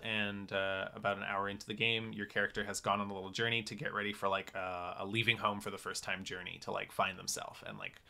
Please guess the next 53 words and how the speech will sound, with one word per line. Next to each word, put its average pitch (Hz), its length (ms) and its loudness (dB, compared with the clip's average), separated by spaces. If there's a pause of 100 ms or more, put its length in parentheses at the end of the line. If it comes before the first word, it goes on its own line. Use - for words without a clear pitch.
(240)
go 139 100 12
off 123 180 12
out 120 160 10
into 104 120 0
the 101 80 -4
world. 92 360 -2
And 107 240 -2
the 110 60 0
game 101 240 2
gives 98 180 -4
you 101 120 0
a, 95 340 4
a 107 60 0
hover 135 240 12
bike 135 260 6
right 127 140 2
straight 120 240 6
out 110 80 8
of 107 40 2
Star 120 240 8
Wars 139 300 8
and 107 240 0
lets 104 160 2
you 104 80 -2
go 107 80 0
about 107 240 4
that. 95 240 -2
And 110 100 -4
the 104 40 -2
first 117 260 4
time 107 180 4
you 101 60 0
take 117 240 6
that 110 180 12
bike 110 300 4
out 110 160 6
of 104 80 2
your 104 140 0
main, 107 440 4
your 110 120 2
first - 400 2
town's 101 320 8
gate, 123 320 4 (480)
uh, 95 240 10
some 104 340 0
gorgeous 131 380 10
music 120 340 4
from 117 140 -2
Japanese 113 420 6
Breakfast - 400 4
kicks - 300 6
in. 120 200 6
The, 107 120 2